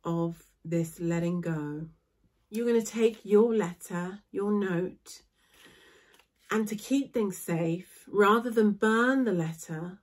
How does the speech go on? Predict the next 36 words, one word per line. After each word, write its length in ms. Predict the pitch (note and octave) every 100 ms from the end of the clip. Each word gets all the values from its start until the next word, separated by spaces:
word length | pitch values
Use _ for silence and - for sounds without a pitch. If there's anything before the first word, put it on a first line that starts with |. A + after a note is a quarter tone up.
| _
unless 600 | G3 G3 G#3 B3 B3 -
you 100 | A3
have 540 | G3 G3 F3+ F3+ F3 -
an 160 | E3+ -
outdoor 420 | G3 - G3 F#3
area 400 | F3+ E3+ E3 E3
where 140 | E3 D#3+
you 120 | F#3+
can 220 | - A#3
do 160 | A#3 A3
that 220 | G#3 -
safely, 800 | - F#3+ F#3 - F3 E3+ E3+ - _ - - -
to 100 | A#3+
keep 280 | - A3+ G#3+
it 100 | F#3+
real 160 | F#3
simple, 560 | F#3 G#3 G3+ - F3 F3
this 220 | F#3 F3+
is 160 | G3 F3+
where 180 | F3 E3
our 140 | D#3+
water 320 | E3 F3+ F3
comes 360 | - D#3+ E3+ D#3+
in, 300 | D#3 D#3+ E3 -
okay? 540 | F3 F3+ F3 F3 F#3+ - - - -
And 120 | F#3
we're 60 | F3+
going 260 | G3+ F#3+ F#3+
to 120 | F3+
literally 880 | F3+ G3+ - - F3 E3+ E3 F3+ F3+ _ - _ _ -
place 380 | F#3+ F3+ F3+
the 340 | - F#3+ F3+ G#3+
note 540 | F#3 G3 F#3 - - - _ _ _ _ F3+
in 180 | F3+
the 60 | E3+
water. 580 | D#3+ D#3+ D#3+ D#3+ D#3+